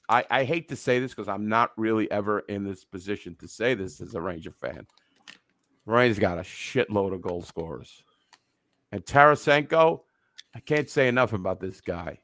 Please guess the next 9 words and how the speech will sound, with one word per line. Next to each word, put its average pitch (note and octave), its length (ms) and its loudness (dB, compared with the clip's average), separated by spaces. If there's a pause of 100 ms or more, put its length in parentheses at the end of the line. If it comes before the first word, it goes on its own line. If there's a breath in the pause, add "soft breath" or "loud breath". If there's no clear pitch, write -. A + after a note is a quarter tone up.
He's A2 220 -6
defensively D#3 800 0
responsible, B2+ 680 2
much E3+ 440 0
more G3+ 400 6
than D3 180 2
I B2 120 4
ever C#3 300 0
thought. - 360 -6